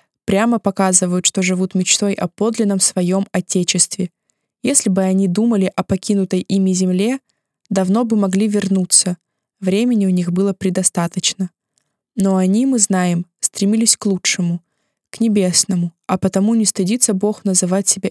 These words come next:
их Богом. Он и град обетованный приготовил им уже. Верил Авраам, когда подвергся он испытанию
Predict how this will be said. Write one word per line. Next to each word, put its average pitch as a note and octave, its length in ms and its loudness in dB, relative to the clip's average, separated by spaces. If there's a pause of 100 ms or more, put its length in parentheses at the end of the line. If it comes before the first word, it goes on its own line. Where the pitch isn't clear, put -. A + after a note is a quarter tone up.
их F3 240 0
Богом. F3 420 -2 (800)
Он G#3 140 2
и - 140 -2
град F#3+ 380 0
обетованный F#3+ 680 2
приготовил F#3+ 640 0
им - 340 -2
уже. F3+ 400 -2 (720)
Верил B3+ 340 2
Авраам, G3 460 2
когда F#3+ 300 0
подвергся G3 640 0
он G#3 260 0
испытанию F3+ 760 0